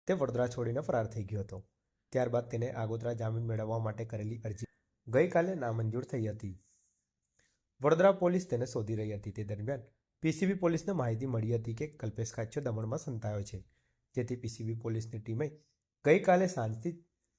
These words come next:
દમણમાં વોચ ગોઠવી હતી અને સ્થાનિક પોલીસની મદદ લીધી હતી. જે મકાનમાં કલ્પેશ હતો તે મકાનનો દરવાજો તોડીને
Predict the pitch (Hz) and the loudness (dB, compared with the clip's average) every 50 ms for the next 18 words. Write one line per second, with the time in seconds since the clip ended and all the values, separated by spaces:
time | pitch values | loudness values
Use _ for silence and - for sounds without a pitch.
0 | - 127 143 151 165 190 196 190 202 196 143 123 113 110 - 127 104 - - 110 | 2 6 6 6 6 6 4 4 2 4 4 2 2 2 0 -4 -4 -2 -2 -2
1 | 110 107 110 - 107 - 113 113 117 113 - - 117 110 113 113 113 - 123 117 | -2 -4 -4 -8 -14 -8 -6 -4 -4 -4 -4 -4 -4 -2 -4 -4 -4 -4 -2 -2
2 | 113 110 - 131 117 110 107 113 135 170 147 117 - 107 104 98 - - - _ | -2 -2 -4 -4 -4 -4 -4 -4 -4 -4 -6 -6 -4 -4 -4 -4 -6 -8 -20 _
3 | _ _ _ _ _ _ _ _ _ _ - 117 135 185 196 180 175 - 185 185 | _ _ _ _ _ _ _ _ _ _ -4 2 2 4 4 4 4 4 2 2
4 | 185 196 196 170 139 110 - 120 113 - 120 113 117 113 117 123 113 113 110 - | 2 0 0 0 -2 -2 -2 -4 -4 -4 -4 -4 -4 -4 -4 -4 -6 -6 -6 -6
5 | 117 113 110 120 113 110 107 104 110 107 107 107 - 113 107 104 117 139 139 | -6 -6 -4 -4 -4 -4 -4 -4 -4 -6 -6 -8 -8 -8 -8 -6 -6 -8 -8